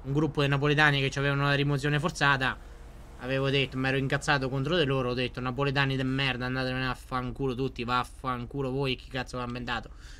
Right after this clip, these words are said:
Ma ripeto, ma era in R P. Cioè l'R P veramente crea astio tra streamer, persone,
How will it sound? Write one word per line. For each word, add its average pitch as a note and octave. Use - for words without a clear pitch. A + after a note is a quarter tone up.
Ma C3+
ripeto, C3+
ma A#2
era B2+
in C3
R B2+
P. B2+
Cioè B2+
l'R B2
P D3+
veramente B2+
crea B2
astio A#2
tra A#2
streamer, B2
persone, A2+